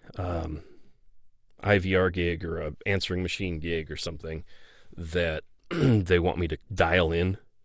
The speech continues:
and record it, I'm gonna produce it and edit and record and everything like I normally would, and then I'm gonna call in over Google Voice or Skype or something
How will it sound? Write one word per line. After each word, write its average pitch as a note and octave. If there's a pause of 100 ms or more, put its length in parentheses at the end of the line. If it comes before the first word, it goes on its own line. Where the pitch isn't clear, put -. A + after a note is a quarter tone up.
(140)
and F#2
record F2+
it, A2+ (1300)
I'm G2+
gonna C3
produce G2+
it F2 (920)
and F2 (120)
edit F#2+
and F2+
record F#2+
and E2+
everything E2+
like D#2+
I D#2
normally G2+
would, A#2 (760)
and F2+
then F2+
I'm G2+
gonna G2
call G2
in F#2+ (880)
over F2+ (100)
Google F2+
Voice F2+
or F2
Skype -
or F2+
something D#2+